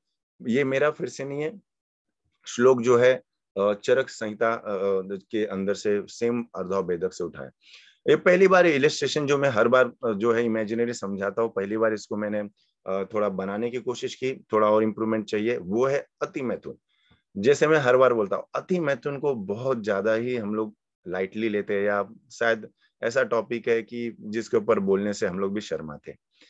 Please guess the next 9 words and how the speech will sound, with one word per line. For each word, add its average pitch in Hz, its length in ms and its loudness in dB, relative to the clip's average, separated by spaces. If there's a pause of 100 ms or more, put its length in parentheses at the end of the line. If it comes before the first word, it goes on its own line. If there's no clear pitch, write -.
(300)
But 165 120 4 (380)
बात 104 440 2
ये 117 260 2
है 110 280 2 (340)
कि - 280 -4
अति 156 280 4
मैथुन, 123 560 0 (180)
कफ 160 280 2
क्षय 104 440 -2